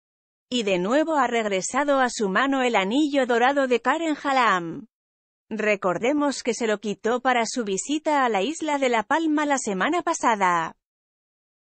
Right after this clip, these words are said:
Aquí vemos claramente su intención de españolear tirando de una de nuestras señas de identidad estética, los lunares.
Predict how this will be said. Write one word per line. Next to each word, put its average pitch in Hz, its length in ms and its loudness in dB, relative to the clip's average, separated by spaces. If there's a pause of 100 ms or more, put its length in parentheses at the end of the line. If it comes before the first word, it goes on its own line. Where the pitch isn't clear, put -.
(320)
Aquí 208 320 -2
vemos 262 400 0
claramente 269 720 -2
su 269 180 -6
intención 247 720 -2
de 247 120 2
españolear 226 840 0
tirando 254 500 0
de 226 140 4
una 285 320 2
de 226 140 0
nuestras 185 440 -4
señas 277 480 2
de 233 120 2
identidad 196 680 0
estética, 202 840 0
los 226 280 0
lunares. 185 800 -2